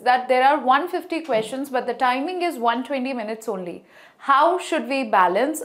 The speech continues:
along with the practical questions? Because like in clat, there are less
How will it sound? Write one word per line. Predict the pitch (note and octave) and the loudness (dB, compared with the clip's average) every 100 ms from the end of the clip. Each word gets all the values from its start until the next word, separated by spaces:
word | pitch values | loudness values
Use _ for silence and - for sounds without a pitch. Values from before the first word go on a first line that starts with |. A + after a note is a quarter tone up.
| - | -2
along | A3+ A#3 B3+ D#4 F#4 - - _ | 0 4 4 2 -2 -10 -20 _
with | G#3 C#4 G3 | 0 0 0
the | D#4 D#4 | -2 2
practical | A#3 - - D#4 D#4 D4 A3+ | 0 0 -2 -2 0 0 0
questions? | F#3 - F#3+ E3+ - | 0 -2 -14 -16 -8
Because | G3 G3 G3 A#3 G#3 | -4 2 2 2 0
like | G3+ A#3 D#4 | 0 0 -4
in | D4 D4+ | -4 0
clat, | C#4+ D4 B3+ | 2 2 2
there | B3+ A#3+ | 2 2
are | A#3+ G3+ G3 A3+ | 0 -8 -6 -2
less | D4 - | -2 -2